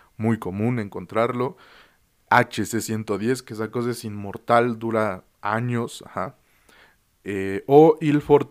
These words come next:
P Q Universal, es un poquito más caro, pero también te puede convenir comprarlo, ¿ok? Estos reveladores. Y del Fotoflu te compras una botellita que suele andar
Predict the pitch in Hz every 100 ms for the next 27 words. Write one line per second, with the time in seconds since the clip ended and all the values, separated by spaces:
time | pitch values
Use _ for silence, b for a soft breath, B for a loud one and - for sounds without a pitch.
0 | - 127 123 127 123 117 117 120 135 127
1 | - 107 135 127 - 127 120 113 - 107
2 | 107 113 B B B 87 82 78 80 82
3 | 90 - - 82 - 71 73 80 - 78
4 | 80 - - - _ - - 127 127 110
5 | 120 120 110 - 98 90 76 - - -
6 | - b b b b b _ 165 156 156
7 | 143 139 - 139 165 165 165 - 110 120
8 | 120 117 117 120 113 113 117 120 120 113
9 | - 101 101 104 104